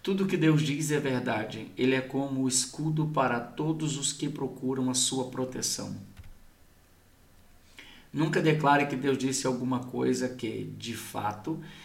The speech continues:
ele não disse. Se você fizer isso, ele o corrigirá e mostrará que você é mentiroso. Uau! "Eu te peço, ó Deus, que me dês duas coisas antes de eu morrer."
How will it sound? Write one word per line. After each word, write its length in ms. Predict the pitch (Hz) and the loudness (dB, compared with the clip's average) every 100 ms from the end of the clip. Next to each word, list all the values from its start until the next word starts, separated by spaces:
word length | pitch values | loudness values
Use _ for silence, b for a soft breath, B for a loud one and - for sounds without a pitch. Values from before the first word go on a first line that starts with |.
| B - | B 2
ele 220 | 127 123 | 4 6
não 180 | 120 120 | 4 2
disse. 520 | - - - - 104 B B B | -2 -6 -6 -8 -12 B B B
Se 160 | - 113 | -6 -4
você 280 | 107 - 117 | -2 -2 -2
fizer 380 | 139 127 151 | -2 0 4
isso, 300 | 127 120 - | 4 2 0
ele 140 | 135 131 | 0 0
o 40 | |
corrigirá 760 | 123 127 123 123 156 120 110 B B B - | 0 0 0 0 0 0 -2 B B B 0
e 60 | |
mostrará 640 | 123 127 120 143 143 117 113 | 2 4 0 0 0 0 -2
que 160 | - | -6
você 420 | 117 120 - - 110 | -4 0 2 2 0
é 80 | |
mentiroso. 1160 | 101 104 117 139 - - 117 98 98 92 120 - - - | -4 0 2 2 0 -2 -2 -2 -4 -4 -6 -10 -16 -12
Uau! 500 | 104 104 101 101 - - - B B B B B B B | -8 -6 -4 -6 -12 -18 -20 B B B B B B B
"Eu 140 | 147 156 | 2 4
te 120 | 151 | 2
peço, 640 | - 120 120 - - - - | 2 2 2 2 -2 -4 -2
ó 120 | 113 | -2
Deus, 640 | 101 104 98 98 - - - B B B | 0 -2 -2 -2 -2 -4 -14 B B B
que 160 | - 131 | 4 6
me 140 | 131 | 6
dês 340 | 123 135 135 - | 6 4 4 0
duas 440 | 123 160 185 - | -4 2 4 4
coisas 580 | - 131 135 123 123 113 | 0 0 0 2 -2 0
antes 380 | 131 127 127 - | 0 0 -2 2
de 80 | |
eu 80 | 127 | 2
morrer." 480 | 123 117 101 98 98 | 4 2 -2 -6 -6